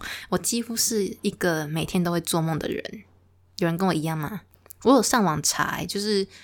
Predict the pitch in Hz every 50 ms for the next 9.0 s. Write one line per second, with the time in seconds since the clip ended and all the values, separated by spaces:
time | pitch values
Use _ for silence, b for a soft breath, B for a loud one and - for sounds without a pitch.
0 | B B B B _ - 180 175 165 185 208 220 190 160 147 151 156 156 151 -
1 | - 165 - - 175 165 170 165 165 160 156 156 - - 165 - 151 156 - -
2 | - 226 220 - 254 254 247 196 - - - - - - 247 - B B B B
3 | - - 285 277 262 240 226 - _ _ _ - 202 196 220 254 247 - - 180
4 | 180 226 214 202 202 196 - _ - 285 277 220 - - 302 247 196 175 151 -
5 | - - - 185 190 185 - - - 214 190 180 190 185 175 170 175 180 - -
6 | - 196 180 165 160 175 B B B B B B B B - - 214 185 185 185
7 | - - - - - - - - 165 156 - - - - B B B B B B
8 | - 233 233 202 175 170 190 - - 180 165 165 175 - 180 170 170 170 170